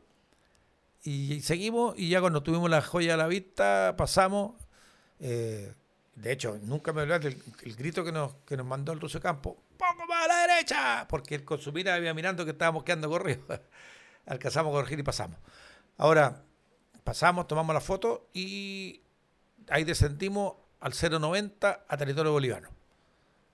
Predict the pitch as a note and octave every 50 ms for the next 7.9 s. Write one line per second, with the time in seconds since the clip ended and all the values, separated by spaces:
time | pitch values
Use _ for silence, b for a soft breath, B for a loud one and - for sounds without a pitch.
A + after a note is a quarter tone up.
0 | _ _ _ _ _ _ _ _ _ _ _ _ _ _ _ - B2+ - - F#3
1 | F#3+ G3 G3 G#3 D#3+ A2 F#2 - - - C3 B2+ - - A2+ - - _ _ _
2 | _ _ _ - C3 - C3 B2+ E3 E3 C#3 - - F#3 E3 - F3 D3 - -
3 | G#3 G#3+ A3+ A3+ A#3 b b b b b b b b b b b b b b _
4 | - E3 E3 E3 - - E3 F3+ G3+ G#3+ - - G3+ F#3+ F#3+ F#3 F#3 G3 G3 G3
5 | F#3+ F#3 F3+ F#3 G3+ G#3 G3+ G#3 G3+ F3+ - G3 F3+ F3 F3 D#3 F#3+ F#3 - G3
6 | F#3 F#3 - F#3+ F3+ F#3 - - E3 C#3 - - - D#3+ D3+ D#3+ E3+ E3+ E3+ D#3
7 | E3 D#3+ D#3 D3 E3 E3+ F3+ F3+ F3+ F3+ F3+ E3+ D#3+ D#3+ D#3 D3+ D3+ D3